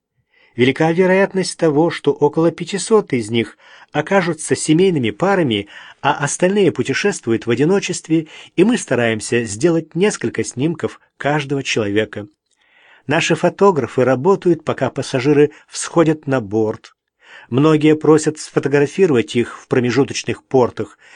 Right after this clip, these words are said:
позируют с капитаном на приемах, за своими столиками, на всех крупных мероприятиях, например, на черно-белом костюмированном балу. Как видите, у пассажиров множество возможностей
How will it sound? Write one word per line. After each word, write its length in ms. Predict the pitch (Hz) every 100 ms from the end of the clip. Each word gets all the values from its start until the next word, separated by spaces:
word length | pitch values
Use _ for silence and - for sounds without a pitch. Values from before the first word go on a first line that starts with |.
| - _
позируют 580 | 180 147 170 175 165 160
с 60 |
капитаном 520 | - 127 - 165 160
на 60 | 117
приемах, 720 | 104 113 98 135 156 147 - _ _ - _
за 140 | 117
своими 320 | - 139 175
столиками, 800 | 156 - 123 131 135 123 123 127 _ _ _ -
на 100 | 135
всех 460 | 143 - 185 - -
крупных 480 | - 170 165 170 -
мероприятиях, 800 | 160 160 160 147 147 135 139 -
например, 460 | 113 127 131 127 - - -
на 100 | -
черно-белом 800 | 120 139 135 127 104 131 156 131 - _
костюмированном 800 | - 117 - 117 123 151 120 104
балу. 400 | 95 104 113 131 _ _ _ _ _ _
Как 220 | - 233 214
видите, 340 | 220 220 214
у 140 | 165
пассажиров 580 | 156 160 156 180 185 -
множество 640 | 151 156 202 202 - 185 175
возможностей 880 | 165 147 147 107 110 - 113 107